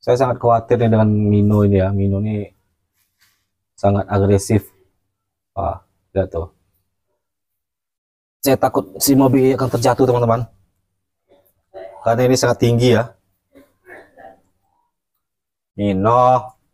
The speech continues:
Wow. Hmm, kan ini yang saya khawatirkan, teman-teman. Bukan saya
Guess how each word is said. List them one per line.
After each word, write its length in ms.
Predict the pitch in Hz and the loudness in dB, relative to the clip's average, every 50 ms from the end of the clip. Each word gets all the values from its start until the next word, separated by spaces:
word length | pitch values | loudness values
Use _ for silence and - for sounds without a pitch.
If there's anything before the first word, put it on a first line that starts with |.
| _ _ _ _ _ _ _ _ _ _ _ _ _ _ _ _ _ _ _ _ _ _ _ _ _ _ _ _ _ _ _ - - _ _ _ | _ _ _ _ _ _ _ _ _ _ _ _ _ _ _ _ _ _ _ _ _ _ _ _ _ _ _ _ _ _ _ -20 -20 _ _ _
Wow. 400 | - 120 127 151 139 - - - _ _ _ _ _ | 0 2 2 2 2 0 -4 -12 _ _ _ _ _
Hmm, 320 | _ 90 90 90 87 87 - | _ -10 -8 -8 -8 -6 -4
kan 160 | - 127 127 | -4 -4 -2
ini 240 | 120 123 139 147 143 | 0 2 2 2 2
yang 80 | 135 | 0
saya 240 | 131 139 127 120 113 | 0 0 0 0 0
khawatirkan, 400 | - 123 120 - - 113 120 113 | 0 -2 0 0 0 0 0 0
teman-teman. 480 | 110 107 107 104 104 101 98 101 101 95 | 0 0 0 0 2 0 0 -2 -2 -2
Bukan 160 | 104 104 - | -2 -2 0
saya 400 | 113 107 107 104 107 104 101 | 2 2 4 4 2 2 0